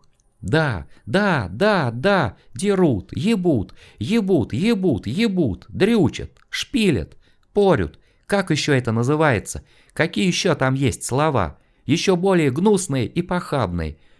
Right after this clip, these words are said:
Все они сейчас подходят, все уместны. Ебут, раком поставили и ебут, дерут, как ебливую козу. Хуй ей козе, в жопу её засовывают. Уже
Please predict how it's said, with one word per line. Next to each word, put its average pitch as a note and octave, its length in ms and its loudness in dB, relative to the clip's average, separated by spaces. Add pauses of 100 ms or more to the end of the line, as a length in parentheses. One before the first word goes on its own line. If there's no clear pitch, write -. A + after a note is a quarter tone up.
(180)
Все G#3 200 0
они E3 140 4
сейчас C3 380 -2
подходят, B2 720 -2 (140)
все G3 320 2
уместны. C3 720 -4 (240)
Ебут, E3 580 -2 (200)
раком F3 440 0
поставили D#3 680 -2 (100)
и F#3+ 80 -2
ебут, E3+ 580 0 (220)
дерут, G3 420 4
как D#3 240 -2
ебливую G3 540 2
козу. D3+ 560 -2 (240)
Хуй G#3+ 320 2
ей C3 200 2
козе, E3+ 520 0
в D#2 100 -6
жопу D#3 360 2
её A#2+ 260 2
засовывают. G#2 760 0 (360)
Уже G3 500 0